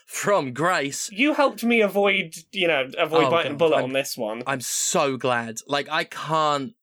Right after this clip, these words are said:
Speaker 1: I cannot warn people enough. It's sixty dollars and it's so bad. This is Platinum Games, published by Square Enix, who year on year are proving themselves to just be one of the biggest hacks in the business.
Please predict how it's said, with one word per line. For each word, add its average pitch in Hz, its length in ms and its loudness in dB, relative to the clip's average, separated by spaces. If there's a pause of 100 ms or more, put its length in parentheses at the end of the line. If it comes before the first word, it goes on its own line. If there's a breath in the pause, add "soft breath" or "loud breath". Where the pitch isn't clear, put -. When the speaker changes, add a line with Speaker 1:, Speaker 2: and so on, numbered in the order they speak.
(260)
Speaker 1:
I 151 120 0
cannot 147 800 -2
warn 131 340 -2
people 131 400 -8
enough. 117 560 -4 (280 loud breath)
It's 196 280 -2
sixty - 560 -2
dollars 139 500 0 (380 loud breath)
and 160 180 -2
it's 143 240 -6
so 151 640 0
bad. 117 520 -4 (360 loud breath)
This 175 160 2
is 202 100 -4
Platinum 214 360 -2
Games, 180 380 -2
published 175 480 -2
by 147 100 -2
Square 156 320 0
Enix, 143 360 -2
who 143 100 -2
year 135 580 0
on 143 160 0
year 139 240 0
are 131 60 -2
proving 135 360 -4
themselves 127 460 -6
to 127 160 -8
just 123 260 -12
be 131 120 -6
one 127 160 -4
of 120 80 -4
the 117 80 -8
biggest 135 440 -4
hacks - 380 -6
in 139 100 -4
the 127 100 -6
business. 120 640 -10